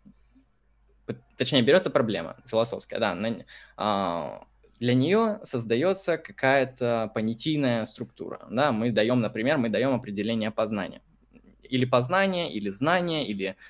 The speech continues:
сознание, там, человека, там, что такое это, что такое то, что такое бытие, да, какие объекты существуют. Отвечая на эти вопросы, мы можем применять концептуальный анализ. А, например, мы можем ввести необходимые и достаточные условия существования.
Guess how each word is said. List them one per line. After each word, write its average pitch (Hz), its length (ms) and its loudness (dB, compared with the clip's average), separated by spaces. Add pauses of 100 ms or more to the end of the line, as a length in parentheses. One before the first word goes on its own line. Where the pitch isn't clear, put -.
(120)
сознание, 135 880 0
там, 76 360 -12
человека, 135 600 2
там, - 160 -14
что - 200 -20
такое 151 400 -2
это, 113 140 -6
что - 160 -16
такое 123 300 -4
то, 190 300 2 (360)
что - 180 -2
такое 123 220 -4
бытие, 175 460 4
да, 117 140 4
какие 110 300 2
объекты 107 400 -2
существуют. 180 560 2 (200)
Отвечая 139 380 0
на 143 120 2
эти 151 100 -6
вопросы, 175 680 2
мы 160 300 2
можем 131 500 2
применять 113 420 0
концептуальный 113 600 0
анализ. - 340 -6 (440)
А, 92 200 -2
например, 123 400 2
мы 156 120 -2
можем 147 320 2
ввести 127 640 0 (120)
необходимые 135 720 2
и 117 40 0
достаточные 113 520 -2
условия 117 360 0
существования. 101 800 -2